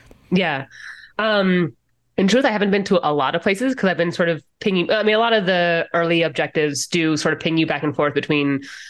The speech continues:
a couple of the same places. Um, but I, um, yeah, I mean, actually, Neon is, is one of my, one of my favorites just 'cause, like, I like that sort of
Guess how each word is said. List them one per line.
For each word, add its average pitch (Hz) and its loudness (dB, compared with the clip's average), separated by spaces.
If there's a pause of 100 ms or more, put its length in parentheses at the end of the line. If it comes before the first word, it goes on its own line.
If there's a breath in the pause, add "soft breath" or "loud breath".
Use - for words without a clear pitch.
(120 loud breath)
a 185 -2
couple 185 -2
of 147 -4
the 151 0
same 151 -2
places. 147 -2
Um, 135 -4 (560 loud breath)
but 175 -2
I, 160 0
um, 135 -2 (760)
yeah, 202 2
I 190 -4
mean, 196 2
actually, 202 -2
Neon 185 2
is, 160 -2
is 156 0
one 147 0
of 147 0
my, 156 -2
one 175 0
of 175 0
my 175 -2
favorites 190 0
just - -4
'cause, 143 -2
like, 139 -4 (520 loud breath)
I 170 -2
like 160 -2
that 165 -2
sort 165 0
of 156 -2